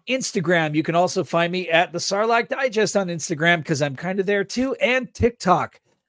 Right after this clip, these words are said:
at Sarlacc Digest Podcast. Check it out where I've got my one-minute toy reviews, which I also happen to drop here on YouTube. So check it out there. And as always, the, uh, Sarlacc Digest, no, it's not the Sarlacc Digest Central anymore. It is the Star Wars Community,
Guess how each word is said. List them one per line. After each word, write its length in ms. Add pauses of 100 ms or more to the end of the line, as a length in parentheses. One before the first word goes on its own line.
at 140
Sarlacc 440
Digest 420
Podcast. 520
Check 220
it 60
out 180
where 80
I've 140
got 160
my 80
one-minute 520
toy 160
reviews, 420
which 200
I 100
also 400
happen 280
to 60
drop 300
here 440
on 200
YouTube. 440 (440)
So 300
check 260
it 60
out 160
there. 260
And 300
as 320
always, 600 (320)
the, 360
uh, 280
Sarlacc 580
Digest, 400
no, 180
it's 140
not 180
the 40
Sarlacc 360
Digest 400
Central 320
anymore. 360
It 100
is 140
the 120
Star 400
Wars 240
Community, 680